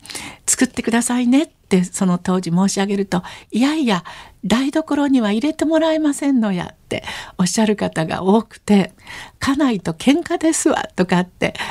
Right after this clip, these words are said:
言ってらっしゃるのが、私はと、本当にもう辛かったんですけども、せっかくこんなに張り切ってらっしゃるのに、奥様は褒めて差し上げたり、こう、応援して、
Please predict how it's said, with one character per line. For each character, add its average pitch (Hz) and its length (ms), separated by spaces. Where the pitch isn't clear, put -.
言 185 120
っ - 20
て - 220
ら 208 100
っ 214 40
し 214 140
ゃ 220 60
る 208 100
の - 140
が、 - 80
私 - 340
は 262 120
と、 254 260
本 330 220
当 370 100
に 359 140
も 320 140
う - 40
辛 277 260
か 269 100
っ 233 100
た 220 140
ん 208 60
で 190 100
す 185 100
け 185 140
ど 185 140
も、 214 260
せ - 180
っ 180 40
か 254 200
く - 120
こ 240 120
ん 240 80
な 226 80
に 226 120
張 190 120
り 208 100
切 - 120
っ - 20
て - 140
ら 202 100
っ - 40
し - 120
ゃ 208 60
る 214 100
の 196 140
に、 202 260
奥 - 160
様 180 340
は 180 180
褒 - 140
め 180 100
て 175 140
差 196 160
し 214 120
上 214 100
げ 220 120
た 208 180
り、 202 280
こ 175 320
う、 165 120
応 180 40
援 180 220
し - 100
て、 202 280